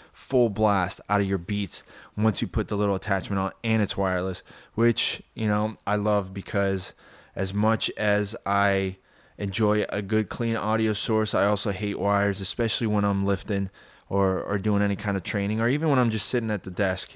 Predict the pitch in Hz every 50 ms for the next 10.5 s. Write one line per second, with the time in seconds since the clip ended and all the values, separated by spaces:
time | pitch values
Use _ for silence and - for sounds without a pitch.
0 | - - 101 101 98 95 95 92 - - 98 98 98 98 92 107 98 92 92 95
1 | 90 90 92 90 90 - - 98 80 85 80 - - - 92 90 90 80 - -
2 | - - 90 - - 113 107 101 95 104 92 98 98 98 95 95 95 92 92 92
3 | 95 92 90 90 90 90 92 87 87 90 87 87 - - _ _ - - - -
4 | - - - _ _ _ _ - 120 117 117 107 - - - - - 135 131 -
5 | 123 113 117 113 101 110 98 123 110 107 110 104 - 123 113 104 104 110 107 98
6 | 107 98 101 110 117 113 110 98 107 98 90 104 98 95 95 92 92 87 - -
7 | 120 110 - 107 107 107 101 95 101 95 95 95 95 90 - 92 - - - 101
8 | 101 101 104 101 101 101 98 - - - 101 95 98 92 92 - - - 113 117
9 | 123 127 131 - _ - - - - - _ _ _ _ - - 104 98 92 -
10 | - - 104 101 107 117 127 135 143